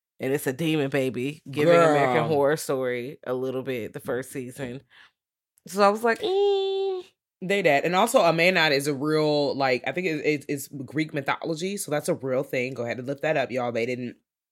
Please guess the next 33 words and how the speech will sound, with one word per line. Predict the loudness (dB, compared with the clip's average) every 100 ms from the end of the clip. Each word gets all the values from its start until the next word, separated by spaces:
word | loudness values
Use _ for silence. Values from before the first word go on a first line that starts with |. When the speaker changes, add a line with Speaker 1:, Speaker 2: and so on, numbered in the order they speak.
| -18 0
Speaker 2:
they | 6
didn't | 8 6
just | 2
pull | 2
a | 4
bunch | 2 0
of | -4
shit | -2
out | -2 -2
their | -2
ass. | 0 -2 -2
They | -4
kinda | -4 -4 -4
stayed | -4 -6
true | -6 -10
to | -6 -6
a |
lot | -4 -4 -6 -4
of | -2 -2 -4 _ -20 -6
mythos | -4 0 0 0
and | -2
things | -4 -4 -4
for | -6
various | -2 -2 -2 -4
creatures | -6 -6 -4 -4 -2 -4 -6
and | -8 -8
soups | -8 -8 -8
and | -12 -10
things. | -10 -10 -14 -20 _ _ -6
Um, | -4 -2 -2 -4 -6
in | -6 -6
season | -6 -6 -6
two | -6 -2 0 0 -2